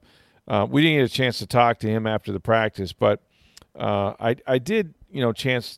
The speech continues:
had a chance to talk to Todd Bowles. Now, we know that, you know, Bowles is, is a guy that's switching the Bucs to a three four defense, and there had been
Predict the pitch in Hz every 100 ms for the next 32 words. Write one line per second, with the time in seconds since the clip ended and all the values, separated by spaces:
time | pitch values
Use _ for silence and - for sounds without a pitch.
0 | _ - 127 123 - 131 - 117 - 104
1 | 117 107 98 104 101 98 - _ - -
2 | _ _ - 160 170 180 214 208 156 135
3 | 123 _ _ - 135 110 139 147 147 135
4 | 120 123 - - 131 120 - 117 117 117
5 | 117 113 - - - _ - - 147 -
6 | 139 120 107 113 - - 113 - 117 107
7 | - 110 92 113 104 - 107 104 - 98
8 | 104 104 98 110 101